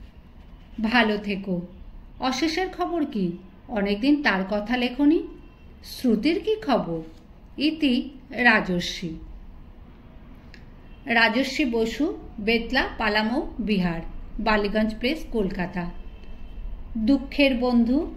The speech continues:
সুখের বন্ধু, আপনার চিঠি পেলাম। কাহলিল জিব্রানের প্রফেট থেকে উদ্ধৃত লাইনটিও পড়লাম। আপনার বড় চিঠিটি বরাবরই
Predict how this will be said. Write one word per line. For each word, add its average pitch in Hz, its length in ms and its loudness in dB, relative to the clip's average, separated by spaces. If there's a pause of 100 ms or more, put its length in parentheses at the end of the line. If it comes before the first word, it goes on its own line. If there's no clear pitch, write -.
(140)
সুখের 240 600 4
বন্ধু, 170 520 -2 (500)
আপনার 214 360 0
চিঠি 233 300 0
পেলাম। 185 460 0 (840)
কাহলিল 240 500 4
জিব্রানের 262 600 4 (220)
প্রফেট 240 440 0
থেকে 262 220 -2
উদ্ধৃত 233 480 2
লাইনটিও 226 720 2
পড়লাম। 180 460 0 (640)
আপনার 269 340 4
বড় 254 280 2
চিঠিটি 294 380 0
বরাবরই 233 560 2